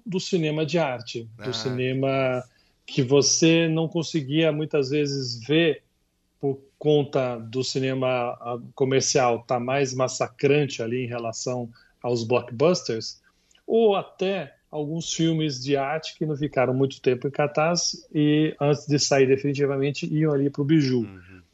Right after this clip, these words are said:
Speaker 1: Tinham vários problemas, né? Como eu falei, a sala era pequena, abafada, a tela pequena também.
Speaker 2: <laughs>
Speaker 1: Tinha setenta lugares cada sala.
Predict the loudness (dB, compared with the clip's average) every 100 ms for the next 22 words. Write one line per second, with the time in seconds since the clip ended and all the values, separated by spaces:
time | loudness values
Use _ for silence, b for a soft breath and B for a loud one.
0 | _ _ -20 _ 2 4 6 4 2 -2
1 | 0 0 0 -2 -4 -6 -8 -8 -4 -6
2 | -6 -8 -8 -8 -10 -2 0 0 -2 -4
3 | -4 -6 -4 -4 -2 -4 -6 -4 -4 -4
4 | -8 -4 2 2 2 -2 2 2 0 -6
5 | -18 _ _ _ _ _ _ -10 0 0
6 | 2 -2 2 2 2 0 0 0 -4 -6
7 | -6 -6 -6 -8 -6 -6 -6